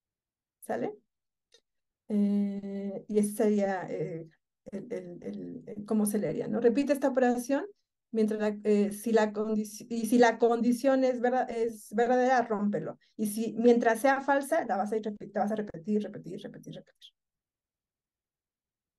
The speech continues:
¿No? Es algo así, miren, la diferencia entre while y, y, y repeat, ¿no? O sea, lo que hace el correcaminos es que primero verifica que haya superficie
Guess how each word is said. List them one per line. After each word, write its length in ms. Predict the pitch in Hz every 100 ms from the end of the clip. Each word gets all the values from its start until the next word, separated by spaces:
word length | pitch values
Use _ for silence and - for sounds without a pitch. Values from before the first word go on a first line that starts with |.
| _
¿No? 120 | 262
Es 160 | 262 262
algo 200 | 311 311
así, 320 | 240 - 202
miren, 320 | 185 - -
la 100 | -
diferencia 540 | 196 208 208 202 214 240
entre 280 | 233 - 185
while 460 | 208 - - 214 - _ _ _ _ _
y, 800 | 214 208 196 196 - - 208 208 - _ _ _ _ _ _ _ _ _ -
y, 760 | 208 196 190 185 190 254 254 - _ _
y 80 | -
repeat, 500 | 202 196 - - - - - _ _ _ -
¿no? 260 | - 294 _ _ _ _ -
O 60 |
sea, 340 | 214 208 208 208 _ _ _
lo 180 | - 208
que 100 | 220
hace 120 | 247
el 80 | 247
correcaminos 800 | 240 220 214 214 226 240 233 233
es 120 | 220
que 120 | -
primero 460 | 214 208 208 214 233
verifica 560 | 233 226 240 240 - 208
que 80 | 202
haya 200 | 208 220
superficie 800 | 240 214 240 240 240 - 262